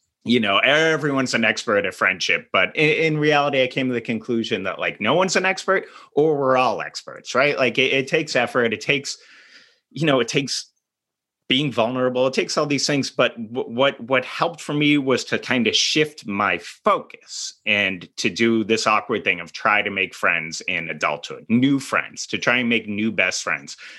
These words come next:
And I felt liberated by hearing Mindy Kaling say on her, her T V show, she said,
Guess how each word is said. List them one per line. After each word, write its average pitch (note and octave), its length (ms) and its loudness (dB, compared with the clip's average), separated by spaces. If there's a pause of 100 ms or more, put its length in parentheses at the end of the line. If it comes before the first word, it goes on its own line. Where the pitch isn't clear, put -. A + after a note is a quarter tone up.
(160)
And G#2+ 140 2
I A2+ 80 2
felt C3 260 0
liberated G#2+ 580 -2
by F#2+ 180 0
hearing G2 420 -2
Mindy A#2 280 4
Kaling F#2 640 -2
say F2+ 280 2
on F2+ 180 0
her, F2 400 0 (100)
her F2 440 0
T C3 160 2
V C#3 180 2
show, E2 300 2
she F#2+ 200 -2
said, G2 380 0